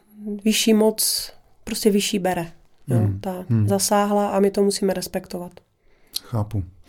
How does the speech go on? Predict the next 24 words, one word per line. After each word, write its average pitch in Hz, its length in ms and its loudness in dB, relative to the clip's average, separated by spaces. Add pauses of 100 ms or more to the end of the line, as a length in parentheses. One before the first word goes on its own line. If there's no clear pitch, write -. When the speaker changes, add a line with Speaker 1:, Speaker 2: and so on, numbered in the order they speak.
(600)
Speaker 2:
Eh, 120 40 2 (600)
Jano, 147 200 8
vy 101 80 0
jste - 140 -4
to 180 120 4
malinko 160 800 4 (280)
naznačila, 110 1120 2 (180)
jo, 117 340 2 (800)
eh, - 40 -10 (1040)
v - 60 -14
té 139 360 2 (140)
vaší 120 300 0
kolekci, 127 520 0
eh, 110 360 -2
z 107 80 -6
operačního 127 480 0
sálu 101 720 -2 (1000)
je 104 680 0 (540)
jeden 117 340 2
snímek, 107 840 2
který 123 340 0
se 139 180 0
jmenuje 120 340 4
Světlo. 110 680 0